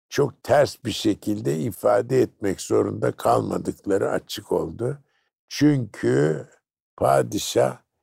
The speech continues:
saltanat ilga edilmeden evvel zaten konumunu almaya başlamıştı ve ilga edilen saltanat onun terki üzerine çıktı ortaya. Bu çok açık bir şey. Ferit Paşa haber vermeden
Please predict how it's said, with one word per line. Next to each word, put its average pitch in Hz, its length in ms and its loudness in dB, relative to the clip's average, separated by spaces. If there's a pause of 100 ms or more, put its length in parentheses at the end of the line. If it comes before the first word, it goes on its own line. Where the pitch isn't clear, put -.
(220)
saltanat 127 1160 0
ilga 120 540 2
edilmeden 107 800 -2
evvel 113 520 0
zaten 113 640 0
konumunu 117 560 -4
almaya 98 560 -2
başlamıştı 131 1040 -4 (640)
ve 143 300 -2
ilga 139 540 2
edilen 107 480 -2
saltanat 127 840 -2
onun 127 260 -4
terki 120 540 0
üzerine - 640 -6 (160)
çıktı - 400 -8
ortaya. - 580 -4
Bu 92 120 -12
çok - 300 -6
açık - 420 -4
bir - 80 -16
şey. - 340 -10
Ferit 107 440 2
Paşa 104 380 -4
haber 107 400 -2
vermeden 104 380 -4